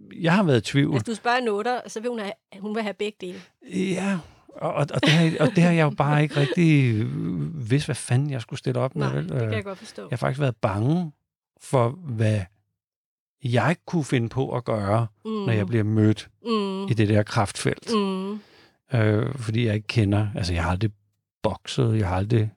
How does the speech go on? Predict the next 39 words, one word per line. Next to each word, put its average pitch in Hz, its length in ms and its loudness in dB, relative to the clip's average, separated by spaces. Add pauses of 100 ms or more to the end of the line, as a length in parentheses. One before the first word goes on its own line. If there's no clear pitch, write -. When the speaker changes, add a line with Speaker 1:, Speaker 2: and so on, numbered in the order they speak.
(100)
Speaker 1:
slået 101 600 0
nogen, 113 380 2
jeg 110 80 0
har 104 80 0
aldrig 117 400 0 (120)
givet 107 140 2
Speaker 2:
Nej. 127 100 4
Speaker 1:
en 131 60 2
flad, 110 480 -2
jeg, 113 280 0
Speaker 2:
Nej. 190 160 -10 (220)
Speaker 1:
fordi 127 140 0
jeg 110 80 0
er 113 40 0
skide 135 300 2
bange 120 320 0
for 110 340 0 (320)
Speaker 2:
Hvad 214 140 -2
der 214 60 -4
sker, 208 260 0
hvis 208 120 -10
du 214 100 -12
bliver 196 140 -2
virkelig 196 300 -4
vred. 185 180 -8 (100)
Speaker 1:
Ja, 127 160 4
hvad, 123 200 0 (160)
hvad 127 220 0
kan 156 160 0
effekten 135 400 -2
være? 120 140 2
Jeg, 120 260 2
øh, 156 640 -8 (100)
kommer 117 180 -6
til - 80 -2
at - 100 -2
ødelægge 139 400 4
folk. - 260 -2 (280)
Speaker 2:
Ja. 214 140 -10